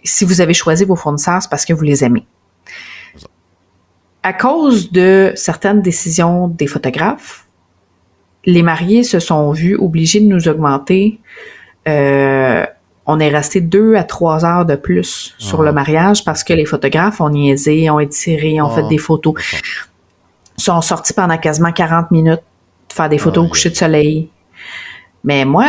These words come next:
Speaker 1: euh, j'étais mandatée pour rester jusqu'à la première danse après le souper. Parce qu'il tenait, il avait appris une chorégraphie, il voulait
Speaker 2: C'est ça.
Speaker 1: absolument l'avoir en vidéo, puis il pouvait pas la faire en entrant en salle. Ça me fait plaisir, moi, de rester, là. Je, on a souvent un très bon repas, on a du fun, on jase avec les autres fournisseurs, c'est, c'est relax, c'est cool.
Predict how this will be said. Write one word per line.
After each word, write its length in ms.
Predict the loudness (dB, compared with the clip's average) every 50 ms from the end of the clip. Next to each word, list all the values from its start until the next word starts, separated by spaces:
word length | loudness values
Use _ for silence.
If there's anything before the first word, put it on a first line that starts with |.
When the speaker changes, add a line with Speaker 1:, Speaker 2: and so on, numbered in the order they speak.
| 2 2 2
Speaker 1:
euh, 260 | 2 2 2 0 -2 -4 -8 -10 -12 -14 -14 _ -8 -6
j'étais 220 | -4 -2 -2 -2
mandatée 480 | 0 0 0 0 0 -2 0 0 -2 -2
pour 500 | -2 -2 0 2 2 2 2 -2 -6 -8 _ _ _ _ _ _ _ _ _ _ -12
rester 400 | -4 -2 -2 -2 -2 -2 -2 0
jusqu'à 320 | 0 0 0 -2 -2 -2 -2
la 100 | -2 -2
première 300 | -2 -2 0 0 0 0
danse 220 | 0 -2 -2 -2 -2
après 200 | -4 -2 -2 -2
le 80 | -2
souper. 420 | -2 -4 -8 -2 -2 -4 -4 -4 -14 _ _ _ _ _ _ _ _ _ _ _ _
Parce 200 | -8 -8 -8 -6
qu'il 220 | -6 -6 -6 -6 -2
tenait, 400 | -2 0 0 0 0 2 2 2
il 40 |
avait 100 | 2 2
appris 260 | 0 -2 -2 -2 -2 -2
une 100 | -2 0
chorégraphie, 600 | 0 0 0 0 0 -4 -4 -6 -6 -4 -2 -2
il 40 |
voulait 140 | 0 0 0 -2
Speaker 2:
C'est 20 |
ça. 40 | -2 -2 -4 -4 -2
Speaker 1:
absolument 200 | 0 0 0 0
l'avoir 360 | 0 0 -2 0 0 0 0 0
en 40 | -2
vidéo, 320 | -2 -2 0 2 2 2
puis 120 | 2 2 0
il 60 | 0
pouvait 360 | 2 2 2 4 4 2 0 0
pas 180 | -2 -2 -2
la 120 | 0 -2 -2
faire 200 | -4 -4 -2 -2
en 120 | 0 0
entrant 260 | 0 -2 -2 -4 -4 -4
en 40 |
salle. 240 | -4 -4 -4 -6 -6 -8 _ _ _ _ _ _ -14 -14 -14 -14 -14 -16 -16 -18 -20 -20 -20 _ _
Ça 180 | -6 -4 -2 -2
me 60 | 0
fait 100 | 0 0
plaisir, 360 | 2 2 2 4 4 4 4
moi, 140 | 4 4 2
de 80 | 2 0
rester, 420 | 0 0 -2 -2 -2 0 0 2
là. 240 | 2 2 2 2 0
Je, 340 | -2 -4 -4 -4 -4 -2 -2
on 120 | 0 0
a 80 | 0 0
souvent 240 | -2 -2 -2 -2 0
un 180 | 0 0 0
très 200 | -2 0 -2 0
bon 180 | 0 0 -2 -2
repas, 480 | -2 -4 -4 -2 0 0 2 2 2 2
on 140 | 2 2
a 100 | 0 0
du 120 | -2 -4 -6
fun, 340 | -10 -4 -2 0 0 2 2
on 120 | 2 2
jase 220 | 2 0 0 2
avec 160 | 2 0 2 2
les 240 | 2 2 2 2 0
autres 160 | -2 -2 -2
fournisseurs, 560 | -4 -4 -2 -2 -2 -2 -2 0 0 0 -2 -2
c'est, 160 | -4 -4 -4
c'est 180 | -4 -2 -4 -2
relax, 440 | -2 0 0 0 0 0 -4 -6 -6
c'est 120 | -6 -6
cool. 420 | -4 -2 0 2 2 4 2 2